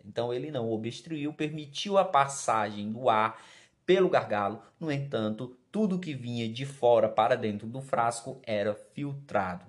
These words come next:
E com isso, bactérias e fungos ficavam retidos e apenas o ar puro entrava.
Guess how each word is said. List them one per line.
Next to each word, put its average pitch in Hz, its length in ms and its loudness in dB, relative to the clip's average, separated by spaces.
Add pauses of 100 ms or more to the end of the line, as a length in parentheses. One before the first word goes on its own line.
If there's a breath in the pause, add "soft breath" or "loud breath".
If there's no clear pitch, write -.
E 110 120 -8
com 156 240 -4
isso, 117 380 -4
bactérias 95 1300 0
e 98 300 -10
fungos 101 800 -4
ficavam 110 480 0
retidos 113 720 -8
e 139 100 -4
apenas 107 720 -4
o 127 180 -2
ar 107 400 0
puro 104 440 -6
entrava. 90 680 -6